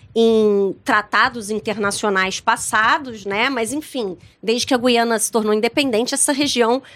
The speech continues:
pertence à Guiana. Então, é um negócio que parece que surgiu meio do nada recentemente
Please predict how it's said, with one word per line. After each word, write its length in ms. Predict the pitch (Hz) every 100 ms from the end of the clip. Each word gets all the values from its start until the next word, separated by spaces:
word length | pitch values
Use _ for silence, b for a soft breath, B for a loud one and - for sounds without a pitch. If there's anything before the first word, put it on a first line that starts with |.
| B
pertence 520 | - 302 - 277 277 240
à 20 |
Guiana. 480 | 214 196 175 160 170
Então, 460 | 180 247 262 285 277 B B
é 80 | 262
um 60 |
negócio 380 | 277 254 269 -
que 60 | -
parece 440 | 330 254 277 -
que 80 | -
surgiu 340 | - 277 233
meio 220 | 254 254 233
do 140 | 247
nada 480 | 254 220 247 294 294
recentemente 1120 | 302 254 247 226 233 226 220 247 269 - 359